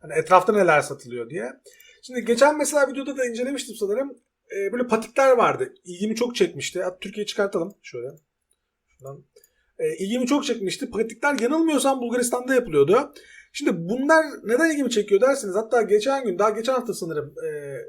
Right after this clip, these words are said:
nakliyeci arkadaşlarla konuşuyorduk. Onlara sordum. Dedim ki ya bu ülkelerden Amerika'ya gönderin. Bence daha az kargo sayısı olduğu için genel olarak ülkeden olacağını düşündüğüm için daha ucuz oluyordur. Doğru mu düşünüyorum dedim.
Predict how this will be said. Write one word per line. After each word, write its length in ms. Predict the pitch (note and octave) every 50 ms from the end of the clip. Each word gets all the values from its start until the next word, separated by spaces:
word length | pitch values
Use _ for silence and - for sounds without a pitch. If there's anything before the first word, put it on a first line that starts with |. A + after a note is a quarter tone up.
| - _ _
nakliyeci 800 | D#3+ C#3+ D3+ F3 F#3 F3+ - - G#3 A3 A#3 A#3+ A3+ A#3+ D4 C#4+
arkadaşlarla 680 | C4 A3+ A#3 A#3+ A3+ A3+ G#3+ - - C4+ C4 B3+ G#3+
konuşuyorduk. 560 | - E3 D3+ C#3+ - - - B3 C4+ - _ _ _ _ - - - _
Onlara 340 | - F3 G3 A3+ C4 D4 D4
sordum. 340 | - C4+ A3+ G3 F3 D#3+ D#3
Dedim 200 | F#3+ A#3 C#4 C#4
ki 100 | - A3
ya 240 | G#3 G#3 G3 E3 F3
bu 340 | G3+ A3 A3+ A3+ A3+ - _ _ _ _ _ -
ülkelerden 680 | G3 G3+ G3 - A3+ A3 A3+ A#3 A3+ A#3 C4+ A#3+ -
Amerika'ya 420 | - E3 F3+ G#3 A#3+ A#3 B3 B3
gönderin. 460 | G#3+ A3+ G#3+ A3 A#3 A#3+ A#3 G#3 E3+ F3
Bence 520 | F3+ F#3+ G3 G3 A3 A3+ G#3+ G#3 - - C#3
daha 220 | D3 D3 G#3+ A3+
az 160 | A3+ G#3 -
kargo 300 | - - G#3 A3 A3 A3+
sayısı 260 | - - A3 G#3+ A3+ G#3+
olduğu 200 | F3+ F#3 G#3 B3+
için 240 | - - G#3+ F3+
genel 180 | D#3+ E3+ E3+ F#3
olarak 360 | F3+ F3 E3 D#3 D3 - -
ülkeden 380 | D#3+ D#3+ - D#3+ C#3+ D#3+ F3 G#3 - _
olacağını 380 | D#3 F3+ E3 D3+ F3 E3+ E3+
düşündüğüm 380 | E3 - - E3 F3+ A3+ A3+ G3+
için 300 | E3 - G3+ A3+ A3+ - _ _ _ _ _ _ _ _
daha 220 | G#3 G#3 B3+ C4+
ucuz 220 | C4 A3+ A3+ A#3 A#3
oluyordur. 460 | A3+ G3 F3+ E3+ D3+ C3+ C#3+ C3 C3+
Doğru 220 | E3+ F#3 G#3 A#3+
mu 100 | B3+ B3
düşünüyorum 400 | G#3 - - - F3 D#3+ D3+ D3+
dedim. 240 | E3 F#3+ A#3+ B3+ G#3